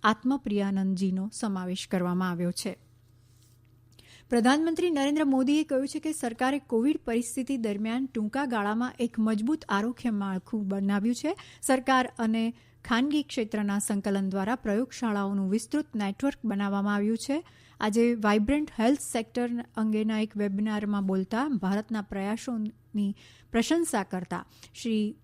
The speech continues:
મોદીએ કહ્યું કે કોરોના રોગચાળા દરમિયાન દેશના આરોગ્ય ક્ષેત્રે જે શક્તિ બતાવી છે, તેની સમગ્ર વિશ્વમાં નોંધ લીધાઈ છે. પ્રધાનમંત્રીએ કહ્યું કે આરોગ્ય ક્ષેત્ર માટે કેન્દ્રીય બજેટમાં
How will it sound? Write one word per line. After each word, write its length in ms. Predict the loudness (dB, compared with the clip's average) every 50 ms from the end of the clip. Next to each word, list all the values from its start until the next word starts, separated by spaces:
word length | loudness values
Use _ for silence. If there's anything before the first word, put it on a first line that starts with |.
| _ _ -6 0
મોદીએ 360 | 2 2 4 6 6 6 6
કહ્યું 280 | 4 2 0 0 0 0
કે 140 | 0 -2 -4
કોરોના 460 | -2 0 0 2 2 0 0 -2 -2
રોગચાળા 560 | 0 0 -2 -2 -2 0 2 2 4 2 2
દરમિયાન 540 | 0 0 0 0 2 2 2 0 0 0 0
દેશના 520 | 0 0 0 0 -2 -2 -2 -2 -2 0
આરોગ્ય 380 | 0 0 0 0 0 0 -2 -2
ક્ષેત્રે 460 | -4 -4 -6 -6 -6 -2 -2 -2 0
જે 180 | 0 0 0 -2
શક્તિ 460 | -2 -2 -4 -4 -4 _ -2 -2 0
બતાવી 440 | 0 0 -2 -2 -4 -2 -2 -2 -2
છે, 200 | -2 -2 -4 -4
તેની 380 | -4 -4 -4 -2 0 -2 -2 -2 -2
સમગ્ર 340 | -2 -2 -2 -2 -2 -4 -2
વિશ્વમાં 560 | -2 -2 -4 -6 -8 -8 -6 -4 -2 -2 0
નોંધ 220 | 0 0 0 0
લીધાઈ 380 | 0 0 0 0 -2 -2 -2 -2
છે. 240 | -4 -4 -8 -8 -10 -14 -20 -20 -20 -20 -20 -20 -12 -2
પ્રધાનમંત્રીએ 640 | 0 4 6 6 6 6 6 4 2 4 4 2 2
કહ્યું 280 | 2 2 2 2 0
કે 120 | 0 2 2
આરોગ્ય 340 | 2 2 2 2 0 0 -2
ક્ષેત્ર 380 | -2 -2 -4 -4 -2 -2 0
માટે 280 | 0 2 0 0 0 -2
કેન્દ્રીય 400 | 0 2 2 2 2 4 2 2
બજેટમાં 720 | 4 2 2 4 4 2 2 2 0 0 0 0 0